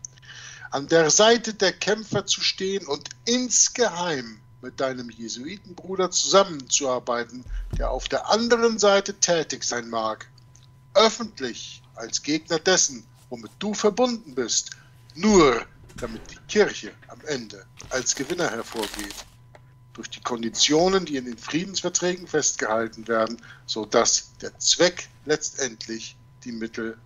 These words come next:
heiligt.“ Nur mal ein kleiner Auszug aus dem Eid der Jesuiten, wo ihr deutlich seht, wie die Bibel das bereits im Alten Testament in Jeremia bewertet. Und deswegen habe ich mir die Mühe gemacht,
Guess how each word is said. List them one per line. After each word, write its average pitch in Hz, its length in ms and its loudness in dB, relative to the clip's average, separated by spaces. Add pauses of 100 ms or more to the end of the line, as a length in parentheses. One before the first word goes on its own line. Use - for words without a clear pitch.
(180)
heiligt.“ - 640 -8 (760)
Nur 180 120 -4
mal 190 60 6
ein 175 100 -2
kleiner 143 340 4
Auszug 123 580 -2 (140)
aus 117 220 -10
dem 110 180 -12
Eid 123 380 -2
der 123 80 -6
Jesuiten, 123 600 -4 (400)
wo 117 120 -2
ihr 110 200 2 (320)
deutlich 156 460 4
seht, 117 400 0 (580)
wie 123 80 -10
die 110 140 -12
Bibel 143 460 2 (240)
das 135 240 4
bereits - 680 0 (280)
im 110 120 -8
Alten 139 300 -2
Testament 113 580 0
in 120 160 -14
Jeremia 113 640 -4 (880)
bewertet. 120 600 4 (1160)
Und 117 140 -10
deswegen 110 360 -8
habe 107 120 -10
ich 107 80 -16
mir 110 120 -12
die 104 80 -16
Mühe 120 220 -10
gemacht, 117 320 -8